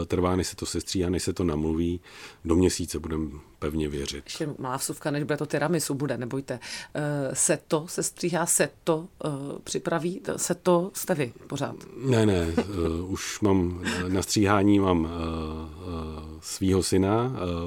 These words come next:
Speaker 1: pro jednu verzi, eh, syna mojí přítelkyně pro druhou verzi, protože to natáčíme na šířku i na výšku. A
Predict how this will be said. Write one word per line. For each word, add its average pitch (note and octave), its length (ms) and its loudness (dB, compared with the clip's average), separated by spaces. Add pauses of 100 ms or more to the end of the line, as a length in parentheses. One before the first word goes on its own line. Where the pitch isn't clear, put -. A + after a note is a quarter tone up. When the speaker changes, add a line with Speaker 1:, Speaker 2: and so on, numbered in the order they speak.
Speaker 1:
pro F#2 180 2
jednu G#2 220 4
verzi, A2 560 4
eh, - 20 -8 (200)
syna G2 400 -2
mojí F#2+ 260 0
přítelkyně F#2 640 -6
pro F2 220 -6
druhou F2+ 340 0
verzi, G#2 280 0
protože F2+ 400 -8 (340)
to G2+ 60 -4
natáčíme F2+ 560 -4
na F2 120 -4
šířku G2 520 -4
i E2+ 340 -6
na E2+ 120 -4
výšku. A2+ 520 -2 (640)
A E2+ 1040 -4